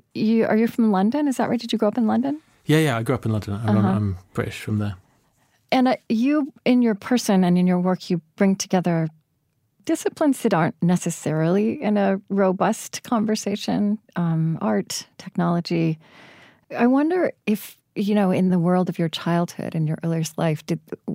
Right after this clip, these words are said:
Speaker 1: were these fascinations planted in you, and were they planted together in some way?
Speaker 2: I don't really find that in my childhood, I'll be honest, um,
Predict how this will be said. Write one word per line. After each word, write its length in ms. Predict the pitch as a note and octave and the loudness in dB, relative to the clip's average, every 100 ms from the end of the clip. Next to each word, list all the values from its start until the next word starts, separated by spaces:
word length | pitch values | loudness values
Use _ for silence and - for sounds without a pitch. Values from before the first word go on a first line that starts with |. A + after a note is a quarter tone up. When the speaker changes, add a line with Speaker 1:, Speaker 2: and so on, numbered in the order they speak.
| - | -6
Speaker 1:
were 320 | G3 F#3 G3 | -2 2 4
these 340 | G3 F3+ G3 - | 2 2 0 -2
fascinations 880 | - F#3 - F3+ F3 - F3+ E3+ - | -4 -4 0 2 2 2 0 0 -4
planted 520 | - - F3 F#3 G3 | -10 -2 -2 0 -2
in 100 | G3 | 0
you, 200 | G3 A3 | 2 2
and 120 | G3 | 2
were 120 | F3 E3+ | 2 0
they 100 | E3+ | -2
planted 480 | - E3+ E3+ E3 | -2 -2 0 -2
together 460 | D#3 F3 - G#3 C4+ - | -6 -6 -2 0 -2 -2
in 120 | A3 | -4
some 180 | A3+ - | -2 -2
way? 160 | A3 B3+ - _ _ _ _ _ - - - - - | 0 -2 -6 _ _ _ _ _ -20 -20 -20 -20 -4
Speaker 2:
I 140 | D#3 | -2
don't 360 | D3+ D#3+ D#3 - | 2 2 0 -2
really 180 | B2 A#2 | -4 -2
find 240 | - A2+ G#2+ | -2 -4 -4
that 100 | A2+ | -4
in 60 | |
my 100 | A2+ | -6
childhood, 380 | G#2 A2+ A#2+ A2+ - | -4 -8 -8 -10 -10
I'll 100 | B2+ | -4
be 80 | B2 | -2
honest, 280 | B2+ C3 - - - _ | -2 -6 -12 -20 -20 _
um, 340 | B2 A#2 A2+ | -2 0 0